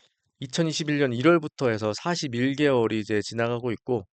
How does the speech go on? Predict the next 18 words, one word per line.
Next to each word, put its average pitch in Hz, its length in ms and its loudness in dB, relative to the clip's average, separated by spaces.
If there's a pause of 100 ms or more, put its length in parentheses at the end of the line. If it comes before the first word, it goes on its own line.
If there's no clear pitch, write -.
(880)
제가 127 220 0
일억 139 400 2
오천, 151 520 0 (160)
총 247 280 -2
자산이 156 500 -2
일억 175 320 4
오천 180 280 0
이하시 127 540 -2 (520)
은퇴 185 400 2
종료와 151 560 2
함께 127 440 0
이제 123 140 0
시골로 175 880 2
들어가서 123 580 0 (880)
오토바이를 143 840 2
하나를 147 460 -2
산 170 240 -8
다음에 110 420 -4